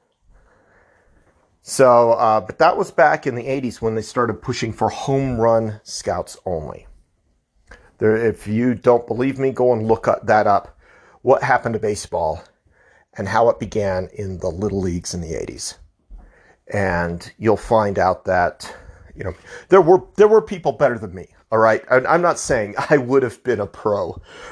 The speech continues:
okay? Don't, don't misunderstand me. I'm just saying I was above average.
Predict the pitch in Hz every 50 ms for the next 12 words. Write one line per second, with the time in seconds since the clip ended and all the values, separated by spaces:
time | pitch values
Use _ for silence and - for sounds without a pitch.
0 | - - - 131 - 151 143 135 123 - - - - - - 175 165 160 160 151
1 | 160 151 147 135 - - 135 113 110 - - - 113 95 87 90 80 - 120 123
2 | 131 131 - - - 143 120 113 104 98 - _ _ _ - - - - _ _
3 | - - - 156 160 160 151 151 160 156 151 156 139 - - _ _ _ _ _
4 | _ _ _ _ _ _ - - - 117 113 - - - 160 160 156 147 135 123
5 | 117 110 110 98 _ - - _ _ _ _ _ _ _ _ _ _ - 107 104
6 | 110 98 - - 60 - 73 - - - - -